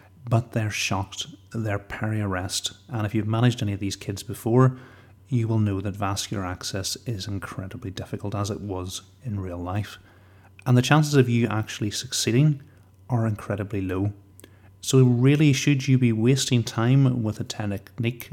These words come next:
that is more likely to fail, or should you go with an I O, a technique which is much more likely to succeed right from the start and get on with resuscitating that child? So I think you have a couple of options here.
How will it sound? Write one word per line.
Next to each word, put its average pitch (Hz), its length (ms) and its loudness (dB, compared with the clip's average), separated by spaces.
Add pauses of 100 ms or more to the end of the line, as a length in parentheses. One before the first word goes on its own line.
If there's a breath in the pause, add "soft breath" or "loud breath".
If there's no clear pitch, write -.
that 110 280 -6
is 101 260 -6
more 104 160 -6
likely 92 260 -8
to - 100 -16
fail, 143 440 4 (540 loud breath)
or 113 80 -2
should 127 240 2
you 127 80 6
go 110 260 0
with 104 320 -2
an 101 80 -6
I 113 220 4
O, 104 280 0 (280)
a - 80 -20
technique - 520 -6 (120)
which - 180 -10
is 101 140 -6
much 104 280 -6
more 107 120 -4
likely 98 300 -8
to - 140 -8
succeed - 540 -8
right 127 400 -2
from 101 140 -2
the 92 60 -6
start 90 380 -6 (200)
and 107 160 -6
get 101 100 -6
on 92 160 -6
with 92 140 -10
resuscitating - 640 -6
that 92 180 -8
child? 101 440 -2 (500 soft breath)
So 139 180 2
I 123 120 4
think 170 180 6
you 165 40 4
have 143 120 6
a 127 40 -2
couple 127 300 0
of 117 80 4
options 104 380 -2
here. 147 360 2